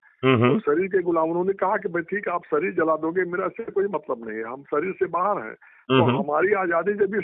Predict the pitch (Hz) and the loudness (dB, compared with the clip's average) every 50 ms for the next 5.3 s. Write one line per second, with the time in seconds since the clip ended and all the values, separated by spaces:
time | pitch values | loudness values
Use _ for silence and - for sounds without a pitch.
0 | - - 143 135 147 185 220 214 - 220 196 170 165 160 - 143 123 - 120 101 | -2 -2 -2 0 0 -2 -2 -2 0 0 0 0 0 -4 -6 -10 -10 -8 -10 -10
1 | 87 85 - - - - _ _ _ _ _ - 127 127 110 110 180 202 214 214 | -10 -12 -14 -16 -16 -18 _ _ _ _ _ 0 2 4 4 4 2 2 2 0
2 | 214 - 160 151 151 139 147 151 160 175 196 202 185 208 196 185 180 175 170 180 | 0 -2 -4 -4 -4 -4 -2 0 2 2 0 0 0 -2 -2 0 0 0 0 0
3 | 196 226 220 208 190 175 160 196 196 208 202 180 190 185 151 123 123 123 120 113 | -2 -4 -4 -2 0 2 2 2 2 2 2 2 2 2 2 0 0 -2 -2 -2
4 | 131 139 - 196 196 190 185 165 170 185 202 185 175 175 190 202 196 196 196 175 | -2 -2 0 0 2 2 2 0 -2 -4 -2 -2 0 0 0 0 0 0 -2 -2
5 | 165 - 208 202 196 | -2 -2 -4 -10 -10